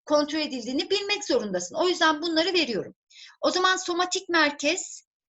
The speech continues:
istemli merkez, otonom, istemsiz. Bak, otomatik, buradan hatırla. İstemsiz, senin isteğin dışında.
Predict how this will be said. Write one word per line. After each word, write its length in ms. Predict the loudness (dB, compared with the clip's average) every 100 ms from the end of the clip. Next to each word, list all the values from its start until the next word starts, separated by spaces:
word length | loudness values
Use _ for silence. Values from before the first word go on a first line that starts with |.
| _ _ _ _ -4
istemli 600 | -2 0 2 4 2 4
merkez, 760 | 4 4 0 -2 -2 -4 -14 _ _ _ _
otonom, 580 | 2 2 2 2 2 0
istemsiz. 680 | -4 0 2 2 2 -4 0
Bak, 220 | 0 2
otomatik, 600 | 2 2 2 0 -2 -6
buradan 300 | -4 0 0
hatırla. 480 | -2 -6 -8 -10 -12 _ _ _ _ _
İstemsiz, 640 | -2 2 2 2 0 -10
senin 280 | -2 0 0 -2
isteğin 480 | -4 0 0 0
dışında. 460 | 0 0 -2 -10 -16